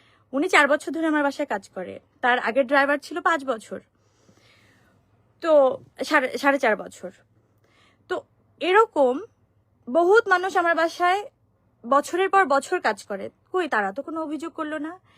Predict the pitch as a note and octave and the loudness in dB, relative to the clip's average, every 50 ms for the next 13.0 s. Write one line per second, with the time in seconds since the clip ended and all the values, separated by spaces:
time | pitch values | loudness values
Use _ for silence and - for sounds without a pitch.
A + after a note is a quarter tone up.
0 | _ _ _ _ _ _ - - C4+ D4+ E4 D4 C#4+ D4 _ _ - G4 F#4+ F#4 | _ _ _ _ _ _ -8 -4 -2 2 2 2 2 0 _ _ 4 4 4 4
1 | E4+ C#4+ B3 B3+ D4+ D#4+ _ _ - - B3+ C#4 C#4+ F4+ G#4 G#4+ G#4+ G#4 G4 F4+ | 4 -4 -4 -6 -10 -14 _ _ -2 0 2 2 2 2 2 0 0 0 0 0
2 | E4+ D4+ D4+ C#4+ - D4+ D#4 D#4+ - - F4+ E4+ D#4+ D#4+ D#4 B3+ B3+ D4 E4+ F4 | 0 0 -2 -2 2 2 2 2 2 -2 -4 -4 -4 -6 -6 -8 -8 -4 -2 -2
3 | F4 F4 - - E4 C4 B3+ - D4 C#4+ B3 C#4 B3 C4 C#4 - - A#3 G#3 G3 | -2 -2 -2 -2 -2 -2 -2 0 0 0 0 0 -4 -4 -6 -4 -2 -2 -2 -4
4 | F#3 F#3 F3 - - - _ _ _ _ _ _ _ _ _ _ _ _ _ _ | -6 -12 -12 -12 -12 -14 _ _ _ _ _ _ _ _ _ _ _ _ _ _
5 | _ _ _ _ - - C4 - D4 D#4 D4+ - F#4+ E4+ C4 C4+ B3 B3+ B3+ A3+ | _ _ _ _ -6 -6 -4 0 0 0 0 0 -2 0 2 2 4 4 2 -2
6 | G#3 G3 G3+ - _ _ _ _ _ _ _ _ _ _ _ _ _ _ _ _ | -4 -10 -12 -16 _ _ _ _ _ _ _ _ _ _ _ _ _ _ _ _
7 | _ _ _ _ _ _ _ _ _ _ _ _ _ _ _ _ _ _ _ _ | _ _ _ _ _ _ _ _ _ _ _ _ _ _ _ _ _ _ _ _
8 | _ - B3 C4 A#3 G3+ A#3+ A3 A3+ - D4+ C#4 - D#4+ D#4+ F4 F4+ F4+ F4+ - | _ 0 0 2 2 4 2 2 2 0 -6 -10 -8 -4 0 4 4 4 4 4
9 | A3 A#3+ C4+ D#4+ D#4 - A3 A3+ A#3+ C4+ D4+ F4+ F4 - E4 E4 D4 D4 - G4 | 0 0 0 -2 -2 0 0 2 4 6 4 4 4 2 0 2 2 2 0 -2
10 | - D4+ B3+ G#3+ G#3+ G3 A#3+ C4 D#4+ F4 - - - C4 C4 C#4 D#4 D#4+ - F4+ | -2 -2 -6 -4 0 0 2 2 2 -2 -2 -6 -4 -2 0 0 -2 -4 -4 -8
11 | F4+ F#4 F4+ E4 D4+ C#4+ C#4 C4+ E4 D#4 C#4 F4 F4 D#4+ D4 - C#4+ D#4+ D#4+ E4 | -8 -6 -6 -4 -6 -6 -6 -6 -8 -8 -4 0 0 0 0 0 -2 -4 -4 -4
12 | - E4 C#4+ C4+ - - D4+ D4 F#4 G4 G4+ G#4 A4 A#4 - - - G#3+ F#3+ G3 | -4 -4 -4 -4 -4 -8 -8 -6 -4 -2 -2 -2 -2 -2 -6 -8 -12 -12 -12 -12